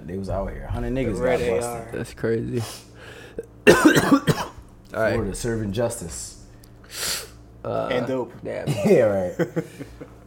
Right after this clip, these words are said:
Speaker 1: Killing two birds with, with multiple stones.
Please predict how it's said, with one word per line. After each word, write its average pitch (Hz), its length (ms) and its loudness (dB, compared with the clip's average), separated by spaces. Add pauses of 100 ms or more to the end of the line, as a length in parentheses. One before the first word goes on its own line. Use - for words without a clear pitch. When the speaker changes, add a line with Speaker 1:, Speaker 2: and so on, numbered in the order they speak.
(720)
Speaker 1:
Killing 101 240 -4
two 104 180 -6
birds 98 340 -2
with, 92 260 -6
with 92 200 -8
multiple 95 400 -8
stones. 80 600 -10